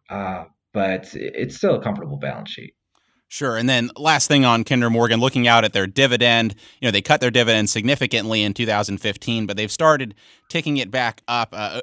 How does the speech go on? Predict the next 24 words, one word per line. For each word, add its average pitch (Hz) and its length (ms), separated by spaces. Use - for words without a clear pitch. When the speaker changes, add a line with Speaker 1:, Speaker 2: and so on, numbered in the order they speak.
Speaker 2:
o-, 123 120
over 104 200
recent 110 480
years. 117 460
They 101 80
announced 107 280
a 98 60
plan 113 240
in 101 100
two 117 120
thousand 104 300
seventeen 113 580
where 117 100
they 104 100
would 98 180
raise 101 180
their 98 100
dividend 92 320
sixty 160 300
percent 135 240
in 117 40
two 135 100
thousand 120 200
eighteen, 120 440